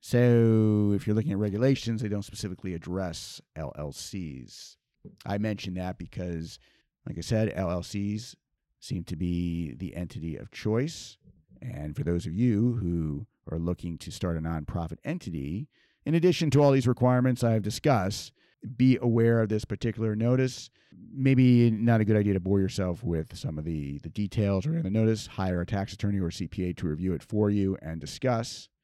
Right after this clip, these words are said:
um, but it's there. So know that if you want to create a nonprofit entity,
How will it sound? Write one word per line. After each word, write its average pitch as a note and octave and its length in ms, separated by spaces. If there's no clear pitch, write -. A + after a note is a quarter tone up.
um, E2+ 340
but A2+ 180
it's G2 160
there. F2+ 240
So A#2 220
know A2 720
that E2+ 220
if F#2 240
you G#2+ 80
want B2+ 500
to - 120
create A#2+ 340
a G2+ 60
nonprofit G#2 680
entity, A#2+ 540